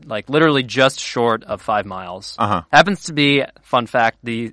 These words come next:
Speaker 1: same length as the Mackinac Bridge.
Speaker 2: Oh.
Speaker 1: Um, and then in the championship
Speaker 2: Total coincidence, I assume.
Speaker 1: Yes.
Speaker 2: Yeah.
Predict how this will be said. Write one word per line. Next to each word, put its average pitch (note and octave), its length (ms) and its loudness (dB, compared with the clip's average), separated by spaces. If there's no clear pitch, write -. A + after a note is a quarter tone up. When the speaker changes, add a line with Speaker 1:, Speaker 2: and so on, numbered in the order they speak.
Speaker 1:
same C#3+ 320 0
length C3 280 0
as A2 200 -10
the G#2+ 120 -10
Mackinac G#2+ 440 -4
Bridge. B2+ 360 -10
Speaker 2:
Oh. C3+ 180 -8
Speaker 1:
Um, G2+ 400 -4
and C3+ 160 0
then D#3 240 6
in C#3+ 160 -2
the B2+ 180 -2
championship D#3 560 -2
Speaker 2:
Total D3+ 180 8
coincidence, A2 580 2
I D2+ 60 -6
assume. - 280 -14
Speaker 1:
Yes. D3 440 2
Speaker 2:
Yeah. A#2 160 -10